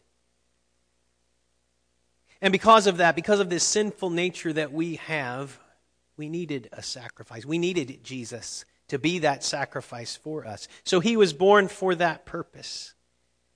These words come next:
And he died in our place.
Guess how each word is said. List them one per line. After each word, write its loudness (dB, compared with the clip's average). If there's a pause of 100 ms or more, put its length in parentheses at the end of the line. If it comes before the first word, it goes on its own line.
(880)
And -6
he 0
died 4
in -4
our -6
place. -12